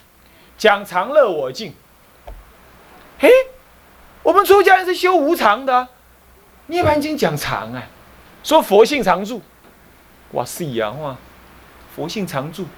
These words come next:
那本体本来就是常住的啊，这两个是很接近吗？对不对？这两种说法是很接近吗？再来，乐，他说啊，佛性当中永远的大乐，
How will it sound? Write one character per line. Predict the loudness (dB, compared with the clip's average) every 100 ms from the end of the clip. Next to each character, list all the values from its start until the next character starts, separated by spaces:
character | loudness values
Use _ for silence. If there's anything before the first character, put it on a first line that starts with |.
| -20 -20 -20 -20 -16 0
那 | 2
本 | 2 0
体 | 0 -4
本 | -2
来 | -4
就 | -4
是 | -6
常 | -6 -6
住 | -6 -4
的 | -4
啊， | -6 -14 -20 -4
这 | 2
两 | 2
个 | 2
是 | -2
很 | -4
接 | 0 0
近 | 0 -4
吗？ | -4 -8 -18 -20 -20 -20 -20 -20 -20 -20 -20 -20 -20 -20 -20 6
对 | 8
不 | 8
对？ | 6 -2 _ _ _
这 | 2
两 | 4
种 | 2
说 | 4 4
法 | 4
是 | 0
很 | -2
接 | -2
近 | -2 -4
吗？ | -10 -14
再 | -2 0
来， | 0 -2 _ -20 -20 -20 -20 -20 -2
乐， | 4 6 4 -2 _ _ _ _ _ _ _ _ _ _ _ -20 _
他 | 0
说 | 2 4 6
啊， | 4 -2 _ _ _ _ _
佛 | -2 4 4
性 | 2 0
当 | 0 0
中 | 2 0 0 -6
永 | -6 -6
远 | -8 -6
的 | -2
大 | -2 -2
乐， | -4